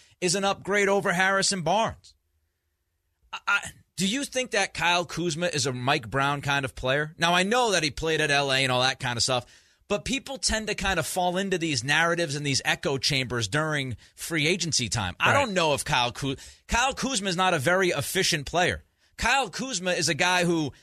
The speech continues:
Speaker 1: he's gonna play defense when he chooses to play defense. Is that a Mike Brown guy? Does Mike Brown seem to you like the coach who's just going to willingly embrace somebody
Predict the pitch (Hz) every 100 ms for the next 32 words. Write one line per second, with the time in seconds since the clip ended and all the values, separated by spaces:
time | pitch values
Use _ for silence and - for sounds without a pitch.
0 | _ _ 208 254 180 220 - 208 156 196
1 | 190 180 135 160 160 - - 214 214 131
2 | 127 135 - 123 107 113 - 82 - -
3 | 151 196 247 214 175 196 - 170 170 165
4 | 143 131 78 - _ _ _ _ _ _
5 | - 190 143 160 233 - 214 208 202 185
6 | - 190 196 180 185 175 170 151 139 151
7 | - 185 113 - 147 127 202 - 202 180
8 | 170 143 202 226 220 208 170 135 156 165
9 | - 135 113 104